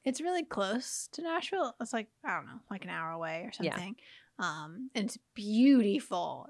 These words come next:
Speaker 1: So beautiful. We got all the mermaid shots.
Speaker 2: And what
Speaker 1: <clears throat>
Speaker 2: price did you pay to get all those mermaid
Speaker 1: We
Speaker 2: shots,
Speaker 1: paid
Speaker 2: Abby?
Speaker 1: a really, like, hard,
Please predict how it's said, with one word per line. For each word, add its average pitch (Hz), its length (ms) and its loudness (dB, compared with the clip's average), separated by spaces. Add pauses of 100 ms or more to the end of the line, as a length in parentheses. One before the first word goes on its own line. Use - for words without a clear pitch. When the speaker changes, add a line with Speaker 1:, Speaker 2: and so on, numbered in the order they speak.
Speaker 1:
So 247 320 6
beautiful. 190 840 -2
We 202 100 0
got 190 240 2
all 214 280 8
the 233 80 6
mermaid 190 400 2
shots. 143 500 -4 (1400)
Speaker 2:
And 160 340 0 (500)
what 160 260 4 (120)
Speaker 1:
<clears throat> 262 120 4
Speaker 2:
price 170 320 6
did 156 180 -2
you 139 100 2
pay 139 260 2
to 147 100 -2
get 143 140 2
all 139 120 2
those 143 180 -2
mermaid 151 280 -2
Speaker 1:
We 233 60 -2
Speaker 2:
shots, 294 180 -2
Speaker 1:
paid 285 320 0
Speaker 2:
Abby? - 40 2
Speaker 1:
a 233 100 -2 (120)
really, 190 440 -4
like, 254 420 -12 (200)
hard, 123 720 -8